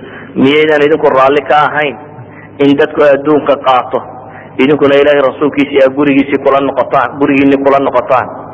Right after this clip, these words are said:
Waa maalintu nabigu lahaa, "Haddii dadka oo dhami waadi maro,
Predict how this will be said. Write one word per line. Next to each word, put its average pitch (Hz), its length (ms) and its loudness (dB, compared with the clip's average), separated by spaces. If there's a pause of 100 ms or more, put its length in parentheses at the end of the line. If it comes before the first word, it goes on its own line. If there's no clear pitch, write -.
(400)
Waa - 220 2
maalintu 135 360 0
nabigu 143 280 2
lahaa, 127 320 2
"Haddii 143 340 -2
dadka 160 320 -2
oo 151 200 4
dhami 147 300 2 (200)
waadi 143 380 2
maro, 139 240 2